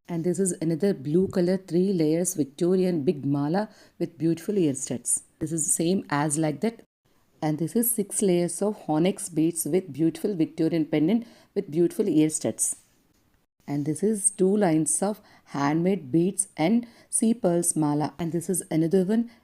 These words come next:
yellow and white color combination, five lines of beads with stone carving pendant. And this is brown color, three lines of beads mala with stone carving. This is one another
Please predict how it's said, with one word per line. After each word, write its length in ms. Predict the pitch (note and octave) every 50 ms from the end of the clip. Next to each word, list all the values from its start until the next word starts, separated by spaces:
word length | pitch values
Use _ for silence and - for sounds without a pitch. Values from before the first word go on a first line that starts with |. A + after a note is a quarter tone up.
| _ _ _ _ -
yellow 340 | E3 D#3+ E3 F3 F#3+ G3+
and 260 | G3+ G3+ F#3+ F3+ D3+ C3+
white 280 | D3 D3 D#3+ D#3 -
color 240 | - F#3+ G3+ G3+ F#3+
combination, 800 | F#3+ - F3 D3 C#3+ D#3 D#3 D#3 D#3 D#3+ D#3 - - A3+ A#3 A#3 - - _ _ _ _
five 340 | _ - F3+ F3 F3 F#3 F#3+
lines 380 | F#3+ F3 E3 E3 D#3+ D#3 -
of 460 | - F3 E3 - - D#3 C#3+ - A2+ B2+
beads 340 | D3 E3 G3 A3 - - - _ _ _ _ _ _
with 180 | - F#3+ A3 A3 - _ _
stone 500 | - - - - - F#3+ F3+ F3 G3 A3
carving 520 | G#3+ - - E3+ D#3+ D#3 D#3 D#3 F#3+ G#3+ F#3+
pendant. 520 | - D#3 C#3+ B2+ A#2+ - - - - - - _ _ _ _ _ _ _ _ _ _ _
And 200 | E3 D#3 D#3 D3
this 160 | D#3 D3 -
is 160 | F#3 D#3+ -
brown 380 | - D3 D#3+ D#3+ D#3 E3+ F3+ F3+
color, 340 | - G#3+ F#3+ F#3 G3 G3+ G3+ - _
three 220 | - D#3+ E3 F3
lines 320 | F3 F3+ F3+ F3 E3+ - -
of 160 | F#3+ E3 C3+
beads 320 | E3 D#3 D3+ - - -
mala 360 | - D#3+ D3+ D3 D#3 F#3 G#3+ A3 - _ - _ _ _ _
with 160 | - E3+ E3
stone 420 | - - - - F#3 F3 F3+ G3+ G#3
carving. 520 | G3 - D3+ C#3+ C#3 C3 C#3+ C3+ B2+ - - _ _ _ _ _ _ -
This 200 | F3+ E3+ - -
is 180 | D#3+ D3 -
one 140 | - D#3+ D#3
another 380 | D3+ D3+ D#3 D3 F#3 G#3+ B3